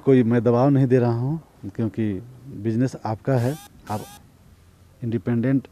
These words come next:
ओनर है इसके, स्वतंत्र मालिक हैं। अ, लेकिन मेरा जो अनुभव है, कम से कम ओनिक्स, ओनिक्स, ओनिक्स, ओनिक्स, जो भी लोगों को लाए अपने system में,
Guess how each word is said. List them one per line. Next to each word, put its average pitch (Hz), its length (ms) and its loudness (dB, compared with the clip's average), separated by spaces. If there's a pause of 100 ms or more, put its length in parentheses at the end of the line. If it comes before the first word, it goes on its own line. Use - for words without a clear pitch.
(120)
ओनर 127 280 2
है 127 140 4
इसके, 135 300 -6
स्वतंत्र 139 640 -4
मालिक 117 420 0
हैं। 127 140 -8 (500)
अ, 101 260 -6 (360)
लेकिन 117 320 0
मेरा 123 220 2
जो 123 140 0
अनुभव 123 320 0
है, 127 100 -2
कम 123 200 -2
से 185 180 4
कम 151 200 4
ओनिक्स, 123 400 0
ओनिक्स, 131 440 0
ओनिक्स, 127 360 -2
ओनिक्स, 120 360 -4 (300)
जो 143 240 4
भी 170 160 4
लोगों 151 240 6
को 123 120 -2
लाए 120 200 2
अपने 120 200 -2
system 110 360 -6
में, 135 220 -2